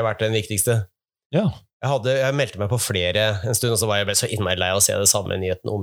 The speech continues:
Speaker 1: igjen, om igjen. Og særlig siden jeg gjerne postet fra en person jeg i tillegg fulgte, så har jeg jo sett det samme klippet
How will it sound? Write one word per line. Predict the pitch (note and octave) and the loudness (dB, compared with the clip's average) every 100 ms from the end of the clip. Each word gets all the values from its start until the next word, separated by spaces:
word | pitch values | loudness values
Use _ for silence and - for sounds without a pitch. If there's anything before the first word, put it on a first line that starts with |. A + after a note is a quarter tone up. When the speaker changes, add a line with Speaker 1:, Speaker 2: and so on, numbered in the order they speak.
| G2 | -2
Speaker 1:
igjen, | G2+ | -2
om | G2+ | -2
igjen. | A2 | -2
Og | C#3+ E3 | 0 0
særlig | B2 A2+ A#2 | 2 0 0
siden | A2+ G#2 | 0 0
jeg | G#2 | 0
gjerne | G2 G2 | 0 -2
postet | A2+ - G2 - | 0 0 -2 -2
fra | G#2 G2 G#2 | -2 -2 -2
en | G2+ | -2
person | A2 G#2 A2+ G2+ A#2 | 0 -2 -2 -2 -2
jeg | - | -2
i | - | 0
tillegg | A2+ F#2 G2+ - | 0 0 0 -2
fulgte, | G2 - G#2+ | -4 -2 0
så | G#2+ - _ _ _ _ _ - | 0 -4 _ _ _ _ _ -4
har | - | 0
jeg | G#2 | 2
jo | |
sett | G#2+ G2+ | 2 0
det | G#2+ | 0
samme | G2+ G2+ | 0 0
klippet | G2+ - G2 F#2+ | -2 0 0 0